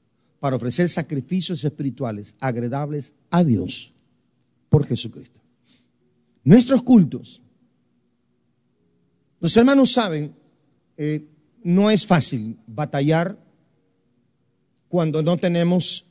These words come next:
un ingeniero de sonido, un profesional de la proyección. Hemos tenido nosotros que, este, soportar, pues,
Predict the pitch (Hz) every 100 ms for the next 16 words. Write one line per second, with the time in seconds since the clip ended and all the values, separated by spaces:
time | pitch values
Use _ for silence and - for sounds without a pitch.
0 | _ _ _ _ 190 175 151 139 135 123
1 | 113 - 123 139 147 151 175 _ _ _
2 | - 160 151 127 131 131 127 131 135 131
3 | _ _ _ 113 120 120 117 110 110 -
4 | 147 131 139 160 _ _ _ _ - 165
5 | 160 - 170 185 165 135 131 - 135 135
6 | 127 - 143 139 _ _ _ _ _ _
7 | _ _ _ 120 147 131 123 - _ _
8 | - 262 247 208 - 127 156 143 143 -